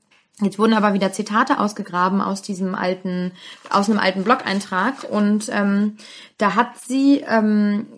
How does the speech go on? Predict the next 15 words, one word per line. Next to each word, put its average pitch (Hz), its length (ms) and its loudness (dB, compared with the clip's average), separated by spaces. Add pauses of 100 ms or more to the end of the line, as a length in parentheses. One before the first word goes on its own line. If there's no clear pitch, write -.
(260)
Kates 233 600 2
und 208 280 0
Williams 214 400 2
Hochzeit 254 560 0
A 254 320 2
schon 262 160 -2
mal 254 80 0
kommentiert 262 640 2
und 208 140 0
hat 214 80 -2
halt 214 120 -2
gesagt, 208 280 -2
ach, - 160 -4
wie 214 100 0
schön, 214 460 0